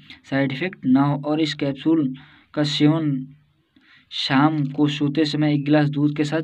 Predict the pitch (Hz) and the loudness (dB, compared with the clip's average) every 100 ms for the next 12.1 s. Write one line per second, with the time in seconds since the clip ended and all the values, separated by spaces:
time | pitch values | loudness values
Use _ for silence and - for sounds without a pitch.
0 | 147 139 147 147 147 139 131 - - - | -4 0 2 2 2 2 0 -4 -18 -20
1 | - - - 143 151 170 - 139 143 147 | -20 -8 -4 -2 -4 -10 -8 -6 -6 -4
2 | 156 151 151 147 147 147 175 143 143 170 | -4 -4 -4 -2 -2 -2 -4 -2 0 0
3 | 151 131 143 147 147 151 135 - 143 147 | 0 0 0 0 0 2 0 -2 -6 -4
4 | 147 147 156 165 196 - - - - _ | -6 -10 -6 -6 -6 -14 -20 -20 -20 _
5 | _ _ _ _ _ _ 151 143 - 151 | _ _ _ _ _ _ -2 -2 0 0
6 | 196 180 143 135 139 127 - _ _ _ | 0 -2 0 0 0 -2 -6 _ _ _
7 | 151 147 170 170 156 156 160 160 156 151 | -4 2 2 2 -2 -2 -2 -4 -2 0
8 | 147 147 - 139 131 131 135 156 180 180 | 0 -4 -4 -2 2 4 2 0 -4 -2
9 | 175 170 151 143 143 135 131 127 - 131 | -2 -4 -2 -2 -2 -8 -8 -8 -6 -2
10 | 147 147 170 170 180 185 - - - - | -2 -2 -2 -2 -6 -10 -18 -20 -20 -8
11 | 127 117 143 165 170 175 170 170 170 180 | -8 2 4 4 0 -4 -2 -2 -2 -6
12 | 185 | -8